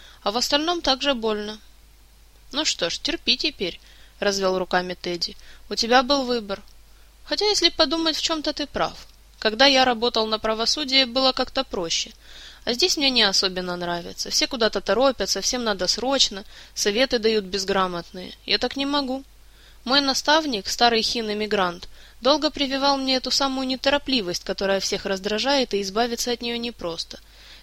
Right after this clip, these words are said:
Да и не думаю, что следует. Ты там не спишь?»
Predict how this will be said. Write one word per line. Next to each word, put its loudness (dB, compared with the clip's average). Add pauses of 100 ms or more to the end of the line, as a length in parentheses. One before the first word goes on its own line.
Да 2
и 8
не 4
думаю, -2
что -2
следует. -6 (320)
Ты -2
там 2
не 0
спишь?» -2